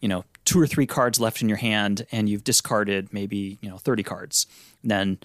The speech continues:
you, you're, you're looking for Shadow of the Grave to be able to, to go and then return all of the cards that you've discarded to your hand. Um, Mausoleum Secrets is, is just a really good card at doing that because most of the time you've discarded a couple of creature cards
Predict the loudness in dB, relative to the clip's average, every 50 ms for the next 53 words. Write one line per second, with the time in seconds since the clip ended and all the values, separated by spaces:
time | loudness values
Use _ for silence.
0 | -16 -20 -20 _ _ -6 -2 0 0 -2 -2 _ -6 -2 -2 -2 -2 -2 -2 0
1 | 2 4 4 4 4 2 2 2 2 2 2 2 2 2 4 2 2 2 2 2
2 | 2 2 2 2 0 -2 -2 -2 -2 0 2 2 2 2 2 0 0 0 -2 -2
3 | -2 -4 -2 0 0 0 2 2 2 2 2 0 -2 -2 _ _ -6 -2 -2 -2
4 | 0 0 2 2 2 2 2 0 -2 _ _ _ _ _ _ _ _ _ _ _
5 | _ -2 0 2 2 2 2 0 -2 0 0 0 0 0 -2 -2 -2 0 0 0
6 | 0 0 -2 0 0 -2 -2 -4 -4 0 0 2 2 2 0 0 _ _ _ _
7 | -20 -20 _ -8 -4 -2 -2 0 -2 0 2 2 2 4 4 2 2 2 2 2
8 | 0 0 -2 -2 -2 0 0 0 2 2 2 2 2 0 -2 -2 -2 0 0 0
9 | 0 0 -2 -2 -2 0 0 0 0 -2 -4 -6 -8 -14 -10 -8 -8 -8 -8 -8
10 | -4 -2 0 2 2 2 0 0 -2 -6 -8 -6 -4 -4 -2 0 -2 -2 -2 -4
11 | -6 -6 -6 -4 -4 -2 -2 -2 -2 -2 -2 -2 -2 -2 -2 -2 -2 -2 0 -2
12 | -4 -4 -6 -8 -10 -14 -14 -12 -12 -12 -8 -2 -2 -2 -2 -2 -2 0 2 4
13 | 4 2 2 2 0 -2